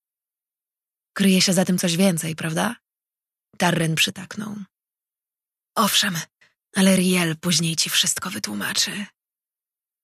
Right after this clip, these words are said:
I najlepiej na osobności, dodała Riel ściszonym, ponurym głosem. Tajen wskazał ku bocznemu wyjściu z sali. Czy mogę cię w takim razie zaprosić do mojego gabinetu?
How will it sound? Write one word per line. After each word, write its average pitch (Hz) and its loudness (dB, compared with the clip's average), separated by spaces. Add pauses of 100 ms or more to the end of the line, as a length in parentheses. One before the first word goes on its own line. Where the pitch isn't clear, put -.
(540)
I 196 4
najlepiej 165 2
na 185 2
osobności, 165 -4 (640)
dodała 170 2
Riel 165 0
ściszonym, 170 0
ponurym 165 -6
głosem. 190 -8 (960)
Tajen 170 2
wskazał 165 -2
ku 170 -6
bocznemu 165 -2
wyjściu - -2
z - -2
sali. - -4 (1500)
Czy 208 6
mogę 190 6
cię 226 2
w - -2
takim 208 2
razie 196 4
zaprosić 196 0
do 190 2
mojego 185 2
gabinetu? 175 -2